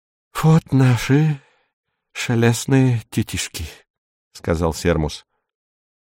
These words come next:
Акимову стало смешно. Во-первых, в детишках не было ни одного атома железа, они были построены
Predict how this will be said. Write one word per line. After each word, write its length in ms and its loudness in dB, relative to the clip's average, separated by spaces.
Акимову 440 -4
стало 320 0
смешно. 560 -6
Во-первых, 540 0
в 160 -8
детишках 680 -4
не 160 2
было 200 2
ни 100 4
одного 500 2
атома 420 -2
железа, 580 2
они 160 -2
были 180 0
построены 800 2